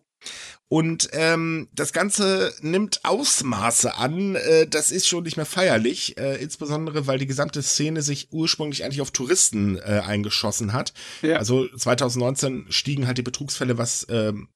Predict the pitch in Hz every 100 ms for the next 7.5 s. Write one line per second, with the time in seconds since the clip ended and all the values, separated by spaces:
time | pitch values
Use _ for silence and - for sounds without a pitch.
0 | 67 82 101 101 104 90 - 107 117 123
1 | 117 117 104 127 - 127 _ _ - 165
2 | - - - 95 - - - - - -
3 | - 185 190 214 196 220 175 165 202 214
4 | 214 208 208 196 196 202 202 - 180 185
5 | - 175 180 175 - 247 185 120 117 113
6 | 110 123 101 101 101 147 294 - - -
7 | 202 226 226 196 117